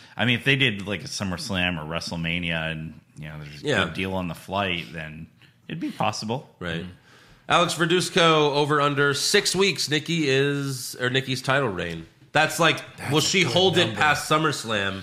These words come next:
Speaker 3: Right.
Speaker 2: I'm
Speaker 1: Right.
Speaker 2: gonna say
Speaker 1: Uh,
Speaker 2: no.
Speaker 1: yeah,
Speaker 3: No
Speaker 1: I'm
Speaker 3: chance.
Speaker 1: also gonna say
Speaker 2: No
Speaker 1: that.
Speaker 2: chance.
Speaker 3: No chance.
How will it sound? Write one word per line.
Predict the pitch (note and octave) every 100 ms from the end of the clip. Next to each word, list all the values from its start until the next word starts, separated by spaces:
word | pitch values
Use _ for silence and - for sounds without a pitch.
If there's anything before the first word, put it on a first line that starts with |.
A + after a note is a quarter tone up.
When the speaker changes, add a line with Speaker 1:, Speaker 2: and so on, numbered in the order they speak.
| F#2+
Speaker 3:
Right. | F#2+ G2+ F#2+ F2 - - - -
Speaker 2:
I'm | G#2
Speaker 1:
Right. | B2
Speaker 2:
gonna | G2+
say | - G2
Speaker 1:
Uh, | A#2 A#2 A2+ G#2
Speaker 2:
no. | F2+ F2 F2+
Speaker 1:
yeah, | F#2+ G2 F#2+ F#2+
Speaker 3:
No | G2+
Speaker 1:
I'm | A2
Speaker 3:
chance. | G#2 E2+
Speaker 1:
also | G2 G2 -
gonna | E2 F2
say | E2+ G2
Speaker 2:
No | F#2
Speaker 1:
that. | F2 F2 F#2
Speaker 2:
chance. | - E2
Speaker 3:
No | D#2+ F2+
chance. | - E2 D#2+ E2 -